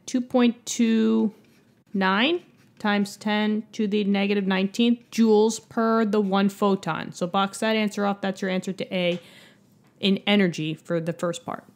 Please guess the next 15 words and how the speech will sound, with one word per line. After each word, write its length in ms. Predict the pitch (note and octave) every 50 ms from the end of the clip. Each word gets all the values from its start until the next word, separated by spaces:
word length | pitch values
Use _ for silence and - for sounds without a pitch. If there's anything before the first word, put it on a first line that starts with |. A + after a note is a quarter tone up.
| _ _
Now 220 | - G3+ G#3 A3 A#3+
let's 160 | B3 B3 B3
just 200 | - A#3+ A#3 -
do 100 | - A3
the 100 | F#3+ G#3
same 280 | - - G3+ G3 G3 G3
thing 240 | - G3 G3 F#3+
for 340 | F#3+ - - F3+ F3 E3+ F3
B. 380 | F3 F3 - C#4 - - - _ _ _ _ _ _ _ _ - - - _ _ _ _ _ _ _ _ _ _ _ -
Energy 540 | - G#3+ A3 A3 A3 F#3 G3+ A3 G#3+ - G#3
equals 340 | G3+ F#3+ - F#3+ F#3+ F#3 -
Planck's 380 | - - G#3+ G3 G3 F#3+ -
constant 580 | - - G3 F#3 F#3 F3+ - - F#3 F3+ F3 -
times 400 | - F3+ F3 E3 D#3+ D#3+ D#3 -
frequency. 800 | - - - D4 C#4 - C#4+ C4+ B3 - - C4+ C4+ C4+ C4+